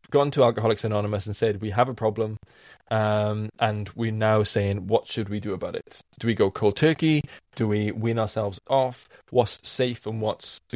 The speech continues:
good to do, to, to do?" And that's, that's great. We're at the next step. Unfortunately, like I said, we, we have very little time to, to get this in action. And athletes in general,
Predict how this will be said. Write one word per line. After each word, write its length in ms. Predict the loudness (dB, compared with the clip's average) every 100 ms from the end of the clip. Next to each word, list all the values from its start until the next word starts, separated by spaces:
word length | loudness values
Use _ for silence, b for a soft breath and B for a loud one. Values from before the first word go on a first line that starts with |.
| 0
good 220 | 2 2
to 120 | -6
do, 180 | -4 -4 -4 -12
to, 100 | -16 -16 -8
to 100 | -6
do?" 240 | -4 -6 -8 B B B B _ 0
And 80 |
that's, 180 | 2 2
that's 220 | 0 0
great. 240 | 2 0 2
We're 80 | 0
at 80 |
the 60 | 0
next 240 | -2 -4
step. 180 | -10 -12 -12 _ B B B B B 0
Unfortunately, 520 | 2 4 2 0 4
like 120 | 4
I 20 |
said, 200 | 4 2
we, 140 | 2 0
we 80 | 2
have 180 | 2
very 200 | 4 6
little 120 | 6 2
time 280 | 0 0 0
to, 280 | -2 0 -2 _ -10
to 80 |
get 160 | 0 0
this 180 | 0 -4
in 80 | -6
action. 480 | -6 -10 -14 -14 -18 _ _ -2
And 380 | 4 4 4 -2 -8 _ _ _ 0
athletes 560 | 0 0 -2 -4 -2
in 200 | -2 0
general, 680 | 4 4 6 8 8 8 4